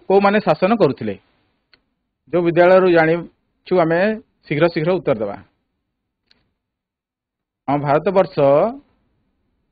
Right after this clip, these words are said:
ଯୋଉ ଦୀର୍ଘ ଆଠଶହ ବର୍ଷ ଧରି ପରାଧୀନ ଥିଲା, ସେଇ ସମୟରେ କୋଉ କୋଉ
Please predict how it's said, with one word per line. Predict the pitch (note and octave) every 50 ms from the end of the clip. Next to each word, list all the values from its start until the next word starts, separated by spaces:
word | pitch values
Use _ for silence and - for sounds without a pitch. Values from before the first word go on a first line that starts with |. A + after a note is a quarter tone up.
| _ -
ଯୋଉ | D3+ D#3
ଦୀର୍ଘ | C#3+ D#3 D3+ C#3+ F3
ଆଠଶହ | F#3 D#3+ C#3 - F#3 F#3+ - G#3 G3+ G3
ବର୍ଷ | F#3+ G3 F3+ - - F3
ଧରି | E3 D#3 E3 D#3+ D#3+
ପରାଧୀନ | D#3 D3+ C#3 C3+ C3 D#3+ D#3+
ଥିଲା, | D#3 D3 C3+ C3 C3 C3+ D3+ F3 - _ _ _ _ -
ସେଇ | F#3 G#3+
ସମୟରେ | G#3+ A3+ A3 G#3+ A3 A3 A3
କୋଉ | A3 G#3 G3+ G#3+ A3
କୋଉ | G#3+ A#3 A3+ A3+